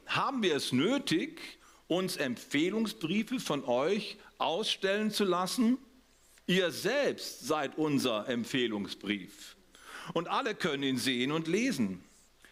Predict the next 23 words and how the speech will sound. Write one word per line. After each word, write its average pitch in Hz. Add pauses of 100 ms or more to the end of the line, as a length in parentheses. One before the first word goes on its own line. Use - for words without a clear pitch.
Für 165
alle 262
ist -
sichtbar, 196
ihr 233
seid 185
ein 123
Brief 151
von 135
Christus, - (420)
der 151
durch 120
unseren 156
Dienst 202 (140)
zustande 180
gekommen 104
ist. - (580)
Er 208
ist 208
nicht 240
mit 240
Tinte 247
geschrieben, 151